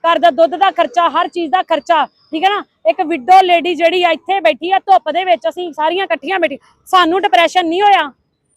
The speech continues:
ਸਾਡੇ ਦਿਮਾਗ ਤੇ ਕੁਛ ਨਹੀਂ ਹੋਇਆ, ਕਿਉਂਕਿ ਸਾਨੂੰ ਪਤਾ ਇੱਥੋਂ ਹੀ ਸਾਡਾ ਗੁਜ਼ਾਰਾ ਹੋਣਾ ਵਾ। ਤੇ ਐਡੀ ਵੱਡੀ ਜ਼ਿੰਮੇਵਾਰੀ ਲੈਣ ਤੋਂ ਪਹਿਲਾਂ ਇਹਨਾਂ ਨੇ ਸੋਚਿਆ ਨਹੀਂ ਸੀ ਕਿ ਉਹਨਾਂ ਨੂੰ ਡਿਪਰੈਸ਼ਨ ਦੀ ਬਿਮਾਰੀ ਪੈ ਜਾਊਗੀ, ਠੀਕ ਹੈ ਨਾ।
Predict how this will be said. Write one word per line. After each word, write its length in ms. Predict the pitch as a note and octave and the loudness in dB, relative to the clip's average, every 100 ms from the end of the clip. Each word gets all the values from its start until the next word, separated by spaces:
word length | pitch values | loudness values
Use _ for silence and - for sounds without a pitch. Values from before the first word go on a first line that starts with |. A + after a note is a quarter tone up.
| _ | _
ਸਾਡੇ 340 | - F#4 D#4+ D#4+ | 0 2 4 2
ਦਿਮਾਗ 300 | E4+ F4+ E4+ | 0 -2 -2
ਤੇ 140 | G4 | 0
ਕੁਛ 220 | D#4+ D#4 | 0 0
ਨਹੀਂ 140 | F4 G#4+ | -2 0
ਹੋਇਆ, 280 | G#4 D#4+ | 2 0
ਕਿਉਂਕਿ 440 | B3+ _ - D#4 G4+ | -4 _ -4 -2 -4
ਸਾਨੂੰ 340 | G4+ F4 F4 | -4 -2 0
ਪਤਾ 280 | F4+ F#4 G4 | -2 0 0
ਇੱਥੋਂ 220 | F4 F#4 | 0 -4
ਹੀ 60 | G#4 | -4
ਸਾਡਾ 260 | G#4+ G4 | -2 0
ਗੁਜ਼ਾਰਾ 340 | E4+ D#4 D#4+ E4 | 0 0 0 0
ਹੋਣਾ 220 | F#4 D#4+ | -2 -4
ਵਾ। 160 | D4 B3 | -6 -10
ਤੇ 360 | _ _ - | _ _ -4
ਐਡੀ 400 | F4 E4 D4+ C4 | -4 -2 -2 -2
ਵੱਡੀ 200 | G#4 F#4 | -2 -4
ਜ਼ਿੰਮੇਵਾਰੀ 480 | C4+ E4 F4+ F#4 F#4 | -4 -2 0 2 0
ਲੈਣ 240 | F4 D#4+ | 0 -2
ਤੋਂ 100 | D#4+ | -2
ਪਹਿਲਾਂ 260 | F4 D#4+ F4 | -4 -4 -4
ਇਹਨਾਂ 160 | F4 F#4+ | -4 -6
ਨੇ 80 | |
ਸੋਚਿਆ 400 | F#4+ C#4 C4+ E4 | -6 -6 -4 -4
ਨਹੀਂ 120 | F4 G4+ | -4 -4
ਸੀ 120 | A4+ | -4
ਕਿ 60 | |
ਉਹਨਾਂ 220 | A4 G#4 G#4 | -2 -2 -2
ਨੂੰ 120 | G4 | -4
ਡਿਪਰੈਸ਼ਨ 440 | D#4 D#4+ D#4+ G#4 | -2 -4 -2 -4
ਦੀ 60 | G#4 | -4
ਬਿਮਾਰੀ 320 | F#4 F4 D#4+ | -2 -2 -2
ਪੈ 140 | D#4+ | -4
ਜਾਊਗੀ, 260 | C#4+ D4 C4+ | -8 -10 -16
ਠੀਕ 520 | - _ _ _ C#4+ | -20 _ _ _ -6
ਹੈ 60 | G4 | -4
ਨਾ। 160 | F#4+ | -4